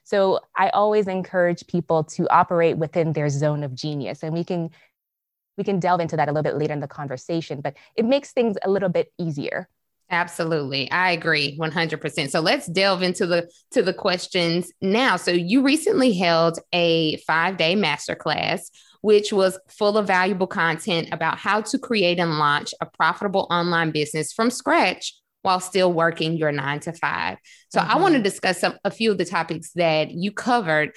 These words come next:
Speaker 2: because they were very concise and each topic answered a lot of questions that our listeners will likely have if they are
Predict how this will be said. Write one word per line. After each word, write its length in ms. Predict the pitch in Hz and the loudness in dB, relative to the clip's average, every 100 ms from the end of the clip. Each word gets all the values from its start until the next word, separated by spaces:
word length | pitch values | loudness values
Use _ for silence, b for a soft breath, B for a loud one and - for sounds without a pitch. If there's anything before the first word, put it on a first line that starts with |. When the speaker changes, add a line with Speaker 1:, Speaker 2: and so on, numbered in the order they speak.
| B - | B -6
Speaker 2:
because 320 | - 214 175 | -2 2 2
they 160 | 170 170 | 2 0
were 120 | 160 | 0
very 360 | 160 190 277 277 | 0 2 2 2
concise 560 | 233 185 160 147 160 | 0 0 0 0 -2
and 100 | 156 - | -4 -4
each 260 | 220 226 | -4 -4
topic 400 | - 202 175 170 - | -4 -4 -2 -4 -4
answered 460 | 175 165 185 165 160 170 | -4 -4 -2 -2 -2 -4
a 80 | |
lot 340 | 160 160 165 175 | -4 -2 0 -2
of 120 | 175 | -4
questions 500 | - 156 - 151 151 | -2 -4 -2 -6 -4
that 120 | 151 151 | -4 -2
our 140 | 147 | -2
listeners 500 | 151 147 151 143 151 | -2 -4 -4 -4 -4
will 160 | 151 147 | -4 -2
likely 360 | 143 156 147 | -4 -4 -4
have 240 | 156 151 151 | -2 -2 -2
if 160 | 143 | -6
they 160 | - 151 | -4 -2
are 100 | 151 | -2